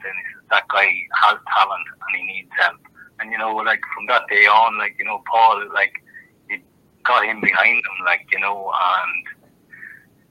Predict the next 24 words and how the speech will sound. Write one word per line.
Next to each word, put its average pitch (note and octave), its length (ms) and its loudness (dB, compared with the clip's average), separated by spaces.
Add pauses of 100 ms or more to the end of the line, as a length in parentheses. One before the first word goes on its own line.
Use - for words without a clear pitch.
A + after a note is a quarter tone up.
(100)
you C#3+ 100 6
know, C#3 180 0 (200)
and B2+ 400 -2
got D#3 200 6
us C3 120 0
all D#3+ 360 4
involved C3 460 4
as G#2 140 -6
well C#3 280 4
and B2 220 2
put D3 140 4
us B2+ 160 0
on B2+ 140 4
the A2+ 60 0
right B2+ 220 4
track B2+ 380 4
to G#2+ 80 -2
helping C3 480 0
Rory A2 440 2
too, D3 240 -2
like, G2 240 -2
you A#2 100 -2
know, B2+ 260 -4
um, G#2+ 680 2